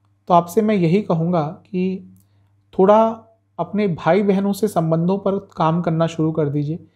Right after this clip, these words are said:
क्योंकि ऐसा लग रहा है कि आने वाले समय में उनसे कुछ वाद विवाद बढ़ सकते हैं और already यदि वाद विवाद चल रहे थे तो वो चीज़ और एग्रेसिव हो सकती है। तो कोशिश कीजिएगा कि इन आने वाले सत्रह अठारह दिनों में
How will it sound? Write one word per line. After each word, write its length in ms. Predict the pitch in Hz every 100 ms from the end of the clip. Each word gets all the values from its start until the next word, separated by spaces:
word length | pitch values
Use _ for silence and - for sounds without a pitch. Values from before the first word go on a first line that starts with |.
| _ _ _
क्योंकि 280 | 190 220 220
ऐसा 240 | 190 208
लग 200 | 190 180
रहा 140 | 214
है 80 | 202
कि 380 | 202 214 233 -
आने 200 | 165 165
वाले 200 | 202 202
समय 280 | 202 196 185
में 100 | 190
उनसे 280 | 190 180 196
कुछ 200 | 196 -
वाद 200 | 151 151
विवाद 260 | 165 175 165
बढ़ 200 | 139 160
सकते 300 | 165 170 -
हैं 200 | 165 - _ _ _ _ _ _ _ _
और 140 | 175 175 185
already 340 | 185 202 247
यदि 280 | 247 220 220
वाद 260 | 185 175 185
विवाद 240 | 175 175
चल 200 | 175 165
रहे 220 | 160 151
थे 120 | 151
तो 340 | 190 - _ 165
वो 160 | 156 165
चीज़ 240 | 202 196 -
और 260 | 170 175 165
एग्रेसिव 440 | 147 143 - 147
हो 100 | 139
सकती 320 | 139 - -
है। 120 | 147 170 _ _ _
तो 80 | -
कोशिश 380 | 240 233 294 240
कीजिएगा 480 | 226 202 202 196
कि 180 | 202 220
इन 180 | 214 214 - _ _ _ _
आने 220 | 165 170 196
वाले 180 | 196
सत्रह 340 | 202 170 165 170
अठारह 260 | 165 165
दिनों 160 | 156 151
में 160 | 156